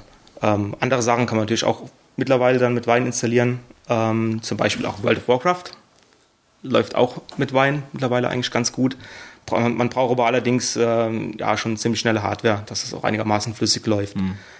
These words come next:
Speaker 1: Ähm,
Speaker 2: Also
Speaker 1: genau, was ich ja eben noch vergessen habe, ist halt der, äh, die drei D Unterstützung, äh, für die Grafikkarte,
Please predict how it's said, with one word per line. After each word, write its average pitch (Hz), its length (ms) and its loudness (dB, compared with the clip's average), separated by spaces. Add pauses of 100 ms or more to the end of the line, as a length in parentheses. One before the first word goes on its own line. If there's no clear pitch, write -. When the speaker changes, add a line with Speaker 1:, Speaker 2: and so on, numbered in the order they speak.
(220)
Speaker 1:
Ähm, 110 420 2
Speaker 2:
Also - 120 -14
Speaker 1:
genau, 151 340 2 (140)
was 113 120 0
ich - 40 -2
ja 113 80 0
eben 123 100 2
noch 113 80 0
vergessen 123 360 0
habe, 127 140 0
ist 120 140 -2
halt 120 380 2 (640)
der, 123 140 2 (640)
äh, 113 200 0
die 110 100 -2
drei 117 220 -2
D 147 100 4
Unterstützung, 110 720 0
äh, - 220 -4
für - 120 -6
die 107 100 -2
Grafikkarte, 110 720 0